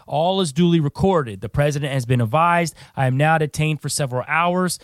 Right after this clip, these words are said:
six hours, thirty-nine minutes to be exact." So we got six three nine in there. We got the,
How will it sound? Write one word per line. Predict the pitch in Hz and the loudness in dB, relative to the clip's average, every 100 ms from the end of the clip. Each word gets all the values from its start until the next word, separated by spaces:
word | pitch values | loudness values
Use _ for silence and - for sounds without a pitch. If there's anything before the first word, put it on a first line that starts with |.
| - _ | -18 _
six | - 214 - | -6 -4 -2
hours, | 190 175 175 170 - | 0 2 2 0 -2
thirty-nine | - 175 165 170 165 156 | -2 -2 0 0 0 0
minutes | 156 156 - | -2 -4 -8
to | 139 | -8
be | 135 | -8
exact." | 117 110 170 190 - | -4 -2 0 -2 -4
So | - 131 | -8 -6
we | 127 | -6
got | 139 | -4
six | - - - | -2 -2 -4
three | - 160 156 | -4 -2 0
nine | 147 156 170 233 302 - _ _ _ _ | 0 2 0 0 -4 -10 _ _ _ _
in | 160 180 | -4 -2
there. | 180 190 220 240 | 0 -2 -2 -2
We | 208 | -2
got | 208 - | -2 -2
the, | 214 214 | -2 -2